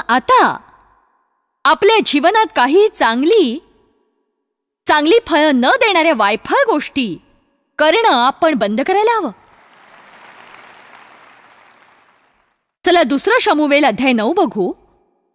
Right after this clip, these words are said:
हे एक उत्तम उदाहरण आहे जिथे अशी व्यक्ती होती जी प्रत्येक, प्रत्येक गोष्ट मिळवू शकत होती, पण तरीही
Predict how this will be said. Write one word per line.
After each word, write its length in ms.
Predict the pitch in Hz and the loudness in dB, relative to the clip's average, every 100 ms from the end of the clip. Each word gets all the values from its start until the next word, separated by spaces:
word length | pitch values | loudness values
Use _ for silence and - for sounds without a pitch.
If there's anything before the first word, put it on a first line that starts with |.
| _ _ _ _ _ _ _ _ _ _ _ _ _ _ _ _ _ _ _ _ _ _ _ _ _ _ _ _ _ _ _ _ | _ _ _ _ _ _ _ _ _ _ _ _ _ _ _ _ _ _ _ _ _ _ _ _ _ _ _ _ _ _ _ _
हे 100 | 349 | -2
एक 140 | 359 339 | 0 0
उत्तम 260 | 247 - | -2 -2
उदाहरण 480 | 508 453 320 370 359 | 0 2 2 2 2
आहे 100 | 285 | 2
जिथे 220 | 240 320 | 0 0
अशी 200 | 339 320 | 0 0
व्यक्ती 340 | 285 220 - 427 | -2 -2 0 2
होती 340 | 508 480 339 | 2 2 0
जी 120 | 254 | 0
प्रत्येक, 540 | 320 226 - - 427 - - _ _ _ _ _ _ _ _ _ | -2 -4 -4 -4 -4 -4 -12 _ _ _ _ _ _ _ _ _
प्रत्येक 420 | 285 294 285 494 392 | -2 -2 0 -2 0
गोष्ट 280 | 294 392 554 | -2 0 0
मिळवू 220 | 480 427 403 | 0 0 0
शकत 340 | 403 415 - | -2 -4 -2
होती, 180 | 339 349 | 0 0
पण 160 | 427 302 | -2 -2
तरीही 460 | 262 330 415 330 | 0 0 0 -2